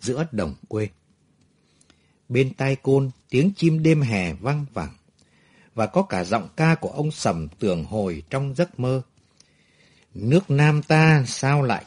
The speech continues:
có Tây, thần dân quyết đánh, vua rầy không nghe." Nghe tiếng chim khách, từ trong lớp học,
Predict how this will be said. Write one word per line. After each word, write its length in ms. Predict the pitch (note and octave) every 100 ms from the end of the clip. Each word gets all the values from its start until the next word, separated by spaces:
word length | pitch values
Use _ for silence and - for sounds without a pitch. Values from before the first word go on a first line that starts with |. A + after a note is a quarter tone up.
| -
có 180 | A#2 D#3 -
Tây, 320 | D3 D#3 C#3+ _ _ _ _
thần 260 | - F#2 D#2
dân 200 | C#3 C#3+
quyết 220 | - F#3+
đánh, 360 | B2+ B2+ D#3+ G3 -
vua 300 | A#2 C#3+ D3
rầy 400 | B2 G#2+ F2+ C#2+ -
không 280 | - C3+ C3
nghe." 260 | B2 B2 - _ _ _ _ _ _ _ _ _ _ _ _ _ _ _ _ _ _ _ _ -
Nghe 200 | G#2 C3
tiếng 240 | - B2+ E3
chim 220 | C3+ B2
khách, 220 | - D#3+ - -
từ 140 | C3 A#2
trong 200 | D3 D#3+
lớp 120 | G3
học, 300 | G#2+ E2+